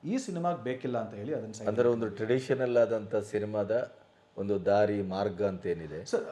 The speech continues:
Speaker 2: ಅದನ್ನ,
Speaker 1: ಹಾ.
Speaker 2: ಅದನ್ನ ನೀವು ಸ್ವಲ್ಪ ಬ್ರೇಕ್ ಮಾಡೋ ಪ್ರಯತ್ನ ಮಾಡಿದ್ದೀರಿ.
Speaker 1: Definitely ಸರ್, very important. ಯಾಕಂದ್ರೆ ಅದೇ ಒಂದು ಫಾರ್ಮುಲಾ ಅನ್ನೋದು ಫಿಕ್ಸ್ ಆಗಿದೆಯಲ್ಲ, ಆ ಫಾರ್ಮುಲಾನ ಸ್ವಲ್ಪ ಬ್ರೇಕ್ ಮಾಡಿದ್ದೀವಿ. Definitely ನಾನು ನೆಕ್ಸ್ಟ್ ಸಿನಿಮಾಲ್ ಮಾಡಲ್ವಾ ಅಂತ ಕೇಳಿದ್ರೆ ಹಂಗಲ್ಲ, ಈ ಕತೆಗೆ ಅದು ಬೇಕಾಗಿರ್ಲಿಲ್ಲ.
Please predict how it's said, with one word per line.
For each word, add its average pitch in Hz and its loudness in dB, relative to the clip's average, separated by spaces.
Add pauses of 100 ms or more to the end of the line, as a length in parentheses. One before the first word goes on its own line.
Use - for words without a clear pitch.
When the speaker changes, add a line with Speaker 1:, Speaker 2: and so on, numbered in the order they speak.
(340)
Speaker 2:
ಅದನ್ನ, 131 6
Speaker 1:
ಹಾ. 131 2
Speaker 2:
ಅದನ್ನ 127 6
ನೀವು 123 2
ಸ್ವಲ್ಪ 110 -2
ಬ್ರೇಕ್ 110 0
ಮಾಡೋ 101 4
ಪ್ರಯತ್ನ 101 2
ಮಾಡಿದ್ದೀರಿ. 90 -8
Speaker 1:
Definitely 151 4
ಸರ್, - -14 (460)
very 131 2
important. 107 -4 (280)
ಯಾಕಂದ್ರೆ 165 2
ಅದೇ 165 6
ಒಂದು 139 0
ಫಾರ್ಮುಲಾ 196 6
ಅನ್ನೋದು 160 0
ಫಿಕ್ಸ್ - -8
ಆಗಿದೆಯಲ್ಲ, 101 -4 (400)
ಆ 127 0
ಫಾರ್ಮುಲಾನ 180 2
ಸ್ವಲ್ಪ 131 -6
ಬ್ರೇಕ್ 110 -4
ಮಾಡಿದ್ದೀವಿ. 95 -10 (140)
Definitely 190 2
ನಾನು 165 0
ನೆಕ್ಸ್ಟ್ 143 -4
ಸಿನಿಮಾಲ್ 196 0
ಮಾಡಲ್ವಾ 156 2
ಅಂತ 156 -2
ಕೇಳಿದ್ರೆ 151 -2
ಹಂಗಲ್ಲ, 151 0
ಈ 139 -4
ಕತೆಗೆ 202 2
ಅದು 117 -2
ಬೇಕಾಗಿರ್ಲಿಲ್ಲ. 98 -8